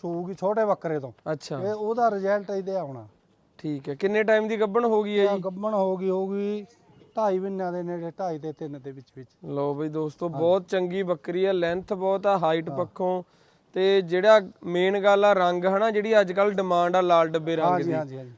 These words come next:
Speaker 2: ਬਹੁਤ ਸੋਹਣੀ ਬੱਕਰੀ ਆ ਬਈ, ਸਿੰਗੀ
Speaker 1: ਤੇ
Speaker 2: ਦੀ,
Speaker 1: ਆਹ ਵੇਖ
Speaker 2: ਕੰਨਾਂ
Speaker 1: ਲਓ
Speaker 2: ਦੀ।
Speaker 1: ਜੀ,
Speaker 2: ਦੁੱਧ
Speaker 1: ਕੁਆਲਿਟੀ
Speaker 2: ਕਿੰਨਾ ਕੁ ਦਿੰਦੀ ਹੈ
Speaker 1: ਬੱਕਰੀ
Speaker 2: ਜੀ ਇਹ?
Speaker 1: ਇਹਦੇ ਥੱਲੇ ਤਾਂ ਜੀ ਪੰਜ, ਸਾਢੇ ਪੰਜ ਕਿਲੋ ਦੁੱਧ ਆ ਬੱਕਰੀ ਦਾ।
Speaker 2: ਠੀਕ ਹੈ।
Speaker 1: ਹਾਂ।
Speaker 2: ਬੱਚੇ ਕਿੰਨੇ ਦਿੰਦੀ ਆ ਸੂਏ ਚ?
Speaker 1: ਦੋ ਦੇ ਦਿੰਦੀ ਹੈ।
Speaker 2: ਦੋ ਦੇ
Speaker 1: ਹਾਂ।
Speaker 2: ਦਿੰਦੀ ਹੈ।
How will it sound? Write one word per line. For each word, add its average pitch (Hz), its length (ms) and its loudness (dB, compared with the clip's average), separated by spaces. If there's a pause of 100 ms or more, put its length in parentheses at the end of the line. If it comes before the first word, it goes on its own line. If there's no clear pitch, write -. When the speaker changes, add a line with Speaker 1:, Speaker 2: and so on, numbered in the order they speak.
(120)
Speaker 2:
ਬਹੁਤ 208 260 6
ਸੋਹਣੀ 247 300 0
ਬੱਕਰੀ 190 360 -2
ਆ 180 80 0
ਬਈ, 185 160 0
ਸਿੰਗੀ 175 280 -4
Speaker 1:
ਤੇ 170 160 -2
Speaker 2:
ਦੀ, 180 100 -4
Speaker 1:
ਆਹ 180 140 4
ਵੇਖ 180 80 2
Speaker 2:
ਕੰਨਾਂ 160 220 2
Speaker 1:
ਲਓ 156 80 -2
Speaker 2:
ਦੀ। 160 80 -2
Speaker 1:
ਜੀ, 151 120 -6 (400)
Speaker 2:
ਦੁੱਧ 185 120 4
Speaker 1:
ਕੁਆਲਿਟੀ 240 160 4
Speaker 2:
ਕਿੰਨਾ 269 220 4
ਕੁ 254 80 2
ਦਿੰਦੀ 226 260 2
ਹੈ 208 40 6
Speaker 1:
ਬੱਕਰੀ 202 120 0
Speaker 2:
ਜੀ 196 40 2
ਇਹ? 175 220 -2 (760)
Speaker 1:
ਇਹਦੇ 277 300 2
ਥੱਲੇ 254 340 0
ਤਾਂ 254 120 0
ਜੀ 240 180 -8 (220)
ਪੰਜ, 226 260 -2
ਸਾਢੇ 214 380 -4
ਪੰਜ 208 260 -6
ਕਿਲੋ 180 260 -8
ਦੁੱਧ 147 220 -12
ਆ 123 40 -14
ਬੱਕਰੀ 113 240 -16
ਦਾ। 117 60 -16
Speaker 2:
ਠੀਕ 135 360 -8
ਹੈ। 117 160 -14
Speaker 1:
ਹਾਂ। 123 140 -16 (200)
Speaker 2:
ਬੱਚੇ 165 260 0
ਕਿੰਨੇ 202 220 0
ਦਿੰਦੀ 196 240 0
ਆ 196 80 2
ਸੂਏ 180 260 -2
ਚ? 170 160 -12 (120)
Speaker 1:
ਦੋ 190 240 2
ਦੇ 160 160 -2
ਦਿੰਦੀ 120 400 -12
ਹੈ। 113 140 -20
Speaker 2:
ਦੋ 160 220 4
ਦੇ 139 180 0
Speaker 1:
ਹਾਂ। 131 180 -4
Speaker 2:
ਦਿੰਦੀ 120 160 -12
ਹੈ। 113 80 -18